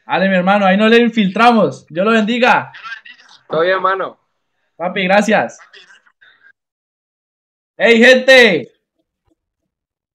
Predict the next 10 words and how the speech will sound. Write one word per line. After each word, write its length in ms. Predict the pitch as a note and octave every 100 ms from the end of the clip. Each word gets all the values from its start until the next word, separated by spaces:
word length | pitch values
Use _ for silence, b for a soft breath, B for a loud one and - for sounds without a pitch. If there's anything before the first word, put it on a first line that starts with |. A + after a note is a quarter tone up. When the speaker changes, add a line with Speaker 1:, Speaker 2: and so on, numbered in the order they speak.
| _ _
Speaker 1:
Qué 140 | D#3
chimba, 440 | D#3+ G#3 G#3+ G3+ F3+
qué 140 | F3+
chimba, 420 | - G#3 G#3+ G#3+
weón, 220 | G3 F#3 F#3
tener 260 | F#3+ F#3+
gente 260 | G3 F#3+ G3
así, 360 | F#3 F#3 A3 G#3
gente 320 | F3+ F#3 F#3
que 600 | G3+ F#3+ F3 D3 B2+